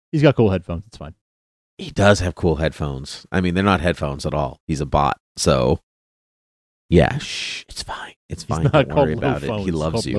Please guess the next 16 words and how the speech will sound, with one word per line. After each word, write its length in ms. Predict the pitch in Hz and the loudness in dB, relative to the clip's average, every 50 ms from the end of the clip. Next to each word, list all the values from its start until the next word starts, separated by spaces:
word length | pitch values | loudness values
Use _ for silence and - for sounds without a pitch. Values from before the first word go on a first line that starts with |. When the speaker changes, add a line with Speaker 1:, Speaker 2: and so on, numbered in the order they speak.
| 101 92 | -2 -2
Speaker 1:
Lobot. 300 | 82 95 104 104 92 - _ _ _ _ _ _ _ _ _ _ _ _ _ _ - | -2 -6 -8 -10 -12 -14 _ _ _ _ _ _ _ _ _ _ _ _ _ _ -4
Speaker 2:
<laughs> 1400 | - 123 131 131 165 143 - - 151 139 - - 139 135 - _ - 110 - - - 139 _ _ - 131 _ _ - | -4 -2 2 4 2 4 4 4 4 4 4 2 0 0 0 _ -6 -8 -6 -4 -6 -8 _ _ -12 -12 _ _ 0
Low 160 | - 98 107 | 2 4 4
phones. 560 | 92 - 76 76 78 76 69 73 185 185 151 143 | 2 0 -4 -4 -4 -4 -6 -6 -8 -8 -6 -4
Speaker 1:
Low 60 | - - - 165 143 104 | -2 0 2 2 2 0
phones. 340 | - - - - 170 175 - - - | -2 -4 -2 2 2 2 2 0 0
Speaker 2:
<laughs> 220 | - 120 _ _ - - - - _ _ - | -2 -2 _ _ -20 -20 -20 -20 _ _ -8
<laughs> 680 | - - _ - - - 175 180 185 180 180 170 165 143 - - | -8 -8 _ -4 -6 -4 -2 -2 -2 -4 -4 -6 -8 -10 -4 -2
Uh, 440 | 110 113 110 107 104 101 95 90 95 110 113 _ - | 0 2 2 2 2 0 -2 -4 -6 -10 -16 _ 0
yes, 300 | - 214 392 370 - - | 0 2 2 2 -2 -4
it's 100 | 302 - | -8 -4
good 220 | - - 190 185 | 0 -2 -2 -2
stuff, 500 | - - - 127 120 117 92 - - - - | -2 -4 -2 -2 -2 -2 -4 -8 -16 -16 -10
Speaker 1:
Yeah. 200 | 110 113 107 104 | -8 -6 -4 -2
Speaker 2:
Frank. 300 | 104 87 85 82 80 - | -2 -2 -2 -4 -4 -4
I'm, 240 | 87 90 87 87 | -4 -4 -4 -8